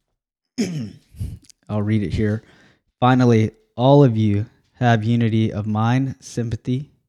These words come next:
brotherly love, a tender heart, and a humble mind. Do not repay evil for evil or revealing for, or reviling for reviling, but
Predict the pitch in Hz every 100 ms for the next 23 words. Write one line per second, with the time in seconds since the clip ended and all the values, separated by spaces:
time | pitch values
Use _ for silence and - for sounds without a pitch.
0 | _ _ _ _ _ 113 113 135 139 117
1 | 110 107 117 - - 110 113 104 107 101
2 | - 104 98 104 101 101 98 95 98 -
3 | _ _ 117 120 120 120 139 120 107 131
4 | 117 107 - 104 113 110 95 101 - _
5 | _ _ _ _ _ _ _ _ _ 143
6 | 135 120 110 117 110 104 104 - 110 104
7 | 101 _ _ _ _ 117 107 107 104 113
8 | 113 107 104 104 107 104 101 101 101 101
9 | 98 104 101 -